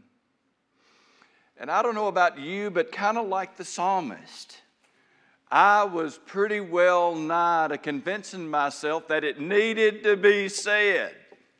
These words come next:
Hmm? You ever been there? That's what he said, "I held my peace,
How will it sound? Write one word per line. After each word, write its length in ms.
Hmm? 400
You 80
ever 40
been 240
there? 240
That's 160
what 100
he 60
said, 420
"I 140
held 240
my 100
peace, 640